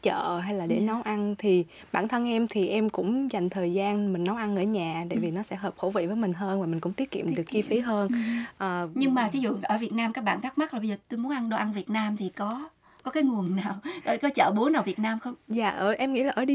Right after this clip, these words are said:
Speaker 1: C thì cũng có khá, rất là nhiều cái nhà hàng Việt Nam và cũng
Speaker 2: Ừ.
Speaker 1: có các cái chợ châu Á để mình có thể mua đồ ăn về mình, mình nấu.
Speaker 2: Ừ.
Speaker 1: Và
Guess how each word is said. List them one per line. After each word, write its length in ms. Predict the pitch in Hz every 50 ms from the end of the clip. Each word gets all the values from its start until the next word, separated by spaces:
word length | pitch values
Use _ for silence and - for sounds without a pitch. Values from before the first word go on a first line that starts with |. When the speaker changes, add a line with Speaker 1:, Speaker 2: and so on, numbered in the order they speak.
| 269
Speaker 1:
C 40 | -
thì 220 | 285 262 262 -
cũng 180 | 214 - 202 233
có 240 | - - - 269 294
khá, 180 | - - 285 254
rất 160 | - 330 359
là 80 | 359 269
nhiều 240 | 214 208 208 196 190
cái 140 | - 277 285
nhà 140 | 277 214
hàng 200 | 196 196 190 185
Việt 140 | 190 185 -
Nam 220 | 196 214 214 214 214
và 60 | 190
cũng 140 | - 170 -
Speaker 2:
Ừ. 60 | 233 220
Speaker 1:
có 80 | 240 247
các 140 | - 285
cái 100 | - 285
chợ 180 | 285 - - -
châu 180 | - - 208 208
Á 260 | 208 202 208 240 269 240
để 60 | 202 -
mình 120 | 202 165
có 100 | - 226
thể 80 | - 202
mua 340 | 202 208 214 208 202 202 196
đồ 120 | 185 185 175
ăn 320 | - 175 180 196 202 190
về 160 | 180 180 170 165
mình, 380 | 170 165 160 156 156 160 165
mình 160 | 165 156 160
nấu. 180 | 175 175 175 202
Speaker 2:
Ừ. 100 | 254 285 - - - - - - - _
Speaker 1:
Và 260 | 196 180 175 175